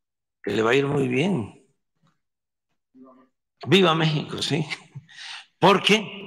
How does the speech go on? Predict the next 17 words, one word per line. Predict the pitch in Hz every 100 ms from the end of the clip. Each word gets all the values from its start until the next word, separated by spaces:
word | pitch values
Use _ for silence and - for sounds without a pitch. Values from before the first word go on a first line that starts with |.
| - - - - - _ _ -
pues | 117 120
imagínense, | 123 98 143 143 135 107 - - - _ _ _ _ _ _ -
este, | 127 127 117 - 123 104 98 87 - - - - _ _ _ _ _
es | - - 143
un | 139 131 117 101
plato | - 120 143 - 147 185 - - _ - - - - - - _ _ _ _ _
de | 87 95
comida | - 110 123 151 147 156 - - - _ _ _ _ _
bien | 110 165 147
condimentado, | 131 113 110 107 107 104 123 151 175 185 - _ _ _ _ _ _ _ _ _
bien | 120 147 180
servido, | - 131 107 110 127 143 180 - - _ _ _ _ _ _ _ _ _ _ _ _ _ _
a | -
gusto | 107 139 - - 123
de | 98
los | 92 92 -
conservadores, | 101 101 104 98 101 170 294 196 -